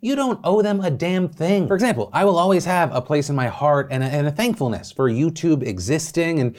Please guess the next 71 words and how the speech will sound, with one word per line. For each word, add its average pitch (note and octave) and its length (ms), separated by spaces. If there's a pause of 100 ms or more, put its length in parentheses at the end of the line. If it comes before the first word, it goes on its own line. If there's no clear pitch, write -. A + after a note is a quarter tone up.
(200)
the D3+ 80
numerous F3 260
people E3+ 220
that D3 100
I've C#3 140
dealt D3 180
with A#2 160
over B2+ 220
the B2 100
years, A#2 380
right? G#2+ 200
They B2 120
gave C#3 320
me D#3+ 120
essentially D3 440
a C3+ 80
career, C3 540
right? E3 120
If C3 80
YouTube F#3 300
never E3+ 220
existed, D#3+ 320
who A#3 140
the G3 80
hell G3+ 300
knows C3+ 240
what A2+ 80
I'd G#2+ 80
be G2+ 100
doing F#2+ 220
right E2 180
now? E2+ 140
But G#3 240
at C3+ 80
the F3+ 80
end G#3 80
of F#3+ 80
the E3 60
day, G3 180
these F3+ 180
platforms F#3+ 540
are C#3+ 40
gonna D#3 140
think E3 160
about D3 220
what D#3+ 140
is B2 160
best C#3+ 380
for D3+ 180
them, F3+ 260
not G#3 160
what's B3 180
best G#2 360
for F#2+ 80
you. F#2 260
And D3+ 80
so F#3 100
it's E3 120
in F3 40
your F3 100
best F#3+ 280
interest G3+ 340
to C#3+ 80
plant C#3 380
flags B2+ 400
anywhere. G2 320
It's C3 240
why D3 200
I - 20
post D#3+ 260
clips E3+ 380